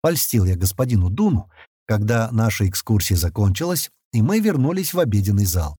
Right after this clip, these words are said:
где уже четверо укасов, две женщины и двое мужчин,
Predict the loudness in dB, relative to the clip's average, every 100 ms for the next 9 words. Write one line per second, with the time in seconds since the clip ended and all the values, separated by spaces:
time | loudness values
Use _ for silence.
0 | _ _ _ _ -4 0 0 0 -2 -4
1 | 0 0 0 0 -2 -2 -6 -4 0 0
2 | 2 0 0 0 0 0 0 2 0 -2
3 | -4 -6